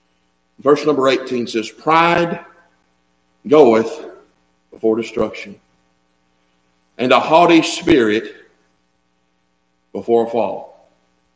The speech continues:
Pride was at the forefront of everything that happened with Satan. And do you know what causes you and I to get ourselves in a place where we know the truth,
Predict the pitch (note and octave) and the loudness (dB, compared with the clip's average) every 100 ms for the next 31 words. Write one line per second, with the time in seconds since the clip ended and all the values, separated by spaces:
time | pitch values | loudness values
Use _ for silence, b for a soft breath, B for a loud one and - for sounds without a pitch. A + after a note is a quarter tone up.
0 | _ _ _ _ - F3+ F3+ C#3+ C3+ C#3+ | _ _ _ _ -2 2 4 2 2 0
1 | C#3 C#3+ C#3+ A#2+ - D#3 D#3 C#3 B2 C3 | -2 -4 -4 -4 2 2 2 -2 -6 -6
2 | A#2 D3 D3+ - C3 B2 A2+ - C#3+ C3 | -4 -2 -2 -2 -6 -6 -8 -6 -6 -6
3 | A2 G#2+ A2 - A#2+ G2+ - _ _ _ | -8 -8 -8 -8 -10 -10 -16 _ _ _
4 | _ _ _ _ _ _ _ _ _ _ | _ _ _ _ _ _ _ _ _ _
5 | _ _ _ _ C#3+ D3 D#3+ F#3+ F#3+ F3+ | _ _ _ _ -4 0 4 4 4 4
6 | - E3 E3 D#3 D3+ C3+ - D3+ D3 C#3 | 2 4 4 4 0 -6 -4 -2 0 0
7 | C#3 C#3 C3+ A#2+ C3+ C3 - C3+ B2+ A2 | 0 -2 -4 -4 -2 -2 -2 -4 -6 -10
8 | - B2+ B2 A#2+ A2+ - - _ _ _ | -8 -6 -4 -4 -8 -14 -20 _ _ _
9 | _ - C3 C3 B2+ C3+ C3+ C3 C3 D3+ | _ -6 -2 0 0 0 -2 -2 2 2
10 | C3+ - B2+ G#2+ A2+ - _ | 2 -4 -2 -2 -4 -10 _